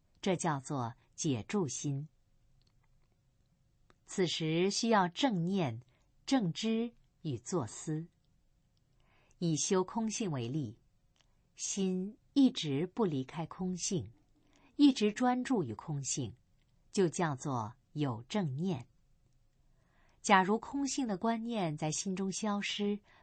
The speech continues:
被遗忘了，就是失去正念。正念消失的时候，如果没有意识到，就叫没有正知。若能及时察觉，就叫做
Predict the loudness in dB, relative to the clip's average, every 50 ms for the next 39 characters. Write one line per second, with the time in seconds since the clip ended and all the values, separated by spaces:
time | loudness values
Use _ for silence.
0 | -4 0 2 2 2 2 0 -2 -2 0 0 0 0 0 -2 -4 -6 -6 -8 -12
1 | -14 _ _ _ _ _ _ _ _ _ -20 -6 0 2 2 2 2 0 -2 -2
2 | -2 0 0 0 0 0 -2 -2 -2 -2 -2 -4 -4 -4 -6 -8 -8 -10 -10 -14
3 | _ _ _ _ _ _ _ _ _ _ _ _ _ _ _ _ _ _ _ _
4 | _ _ _ _ _ _ _ 0 0 2 2 2 2 2 2 2 2 2 2 2
5 | 2 2 2 -2 -2 -2 -2 -4 -4 -6 -6 -6 -4 -2 -4 -4 -4 -8 -16 -20
6 | -20 -2 2 2 4 4 4 2 2 2 2 2 0 0 -2 -2 -2 -2 -2 -2
7 | -4 -6 -4 -4 -4 -4 -4 -6 -12 _ _ _ _ -2 2 2 2 2 2 0
8 | 0 0 0 -2 -6 -8 _ -4 -2 -2 -2 -2 -2 -4 -4 -4 -4 -4 -6 -6
9 | -8 -6 -6 -4 -6 -6 -10 _ _ _ _ _ _ _ _ _ _ _ _ _
10 | _ _ _ _ _ 4 4 4 6 4 2 0 0 -2 0 0 0 0 0 -2
11 | -2 -4 -6 -6 -4 -2 -2 -2 -2 -4 -6 -6 -6 -6 -10 -12 -14 _ _ _
12 | _ 0 2 2 2 2 2 -2 -2 -2 -4 -6 -4 -4 -4 -6 -8